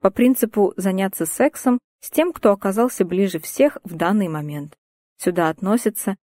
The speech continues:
те самые анекдотичные случаи интимной связи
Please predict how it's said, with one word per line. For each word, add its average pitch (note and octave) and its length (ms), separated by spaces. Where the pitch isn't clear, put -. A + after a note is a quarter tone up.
те B3 120
самые A#3 440
анекдотичные G#3 920
случаи C4 480
интимной F#3 600
связи G#3 480